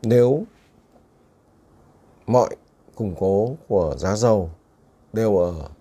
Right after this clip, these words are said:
trên mức tám mươi chín đô la Mỹ một thùng thì, ờ, giá dầu có thể quay lên retest lại khu vực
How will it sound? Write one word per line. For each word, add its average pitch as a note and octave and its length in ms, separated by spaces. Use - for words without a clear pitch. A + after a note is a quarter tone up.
trên C3 320
mức D3+ 140
tám A2 200
mươi C3+ 100
chín B2 320
đô B2+ 120
la A2 100
Mỹ G#2+ 140
một F#2 200
thùng G2 180
thì, A2 340
ờ, F2+ 540
giá F2+ 140
dầu A2 260
có G2+ 80
thể G2 240
quay G#2 160
lên A2 260
retest C3 460
lại A2+ 240
khu A#2 180
vực A2 160